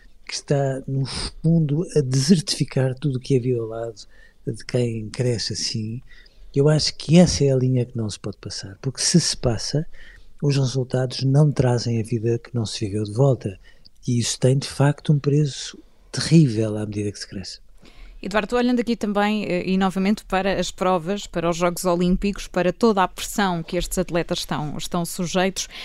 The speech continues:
Speaker 2: como é que se lida emocionalmente com isto também? Porque uma vida é uma vida marcada por, eh, por esses momentos decisivos onde, à partida, não se pode falhar.
Speaker 1: Com competição, competição, competição. Eu acho que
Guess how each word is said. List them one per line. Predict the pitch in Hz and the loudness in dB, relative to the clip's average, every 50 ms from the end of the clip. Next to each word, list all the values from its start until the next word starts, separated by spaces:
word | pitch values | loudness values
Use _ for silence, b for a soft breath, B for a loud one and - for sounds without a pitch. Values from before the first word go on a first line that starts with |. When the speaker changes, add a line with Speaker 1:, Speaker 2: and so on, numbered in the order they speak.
| B B - | B B -8
Speaker 2:
como | - 269 320 | -4 -2 -2
é | 302 | -2
que | - | -2
se | - - | -2 0
lida | 277 277 240 269 | 2 2 4 4
emocionalmente | 262 254 233 - - 262 240 226 220 214 226 220 - | 4 4 2 2 2 2 4 4 6 4 4 2 2
com | - 226 214 208 | 0 2 2 4
isto | 202 202 - - - 202 196 190 185 185 - | 2 2 0 -4 -4 -2 -2 0 0 -2 -2
também? | - 214 190 180 160 147 147 | 0 0 0 0 0 -4 -6
Porque | 143 - - - 220 220 - | -8 -10 -6 -2 -2 -2 0
uma | - 220 214 220 220 | 2 2 4 4 4
vida | 170 165 202 233 226 214 233 233 233 233 B B B B - | 2 0 0 -2 0 0 0 0 0 -2 B B B B -2
é | 175 | 2
uma | 196 208 | 2 2
vida | 190 226 220 226 | 4 4 6 6
marcada | 220 220 - - 202 202 202 214 196 185 | 6 4 4 4 2 2 4 2 0 -2
por, | - - 214 214 220 226 220 | -2 0 2 2 4 4 4
eh, | 233 226 226 226 220 214 196 - | 4 4 4 4 2 2 0 -2
por | - 202 208 | -2 0 0
esses | 208 - - - 208 190 175 | 2 0 0 0 -2 0 2
momentos | 202 214 214 214 226 226 220 - 208 - - | 4 6 6 6 6 4 4 2 -2 -6 -6
decisivos | - - - - 220 208 180 180 214 220 208 185 202 | -6 -8 -4 -2 -2 0 0 -2 -2 -4 -2 -2 -2
onde, | 208 202 196 185 202 214 214 | 0 0 -2 -2 -2 -2 -2
à | 185 175 | -2 -2
partida, | - 196 185 - - 208 190 214 202 | -2 -4 -4 -4 -2 -2 0 2 4
não | 202 220 240 214 | 4 4 2 2
se | - - - | -2 -4 -6
pode | - 214 196 185 175 | -2 0 0 0 -2
falhar. | - - - 202 190 180 160 147 143 - - B B B B B B B B B B B B B - - | -4 -8 -8 -6 -4 -4 -4 -6 -8 -10 -14 B B B B B B B B B B B B B -20 -8
Speaker 1:
Com | - 220 226 202 | -2 0 0 2
competição, | - 180 165 139 - - 139 - - - 123 120 | 2 2 0 0 0 -2 -2 -2 0 0 0 0
competição, | 117 - 127 113 - - 127 - - - 98 95 95 | 0 0 -2 -2 -2 -2 -4 -2 -2 -2 -4 -4 -6
competição. | - 110 92 - - 117 - - 202 208 202 165 | -10 -10 -10 -8 -6 -4 -2 -2 0 2 2 2
Eu | 120 110 101 104 | 2 0 0 0
acho | 110 117 - - - | 0 0 0 -2 -6
que | - - - 117 113 113 107 | -8 -8 -6 -4 -4 -4 -4